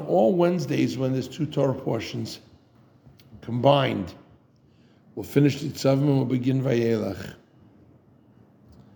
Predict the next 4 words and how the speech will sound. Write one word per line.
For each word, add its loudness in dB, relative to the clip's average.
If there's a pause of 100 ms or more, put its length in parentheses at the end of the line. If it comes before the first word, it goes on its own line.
(1080)
Thematically, 2 (1000)
you -6
could -2
say 2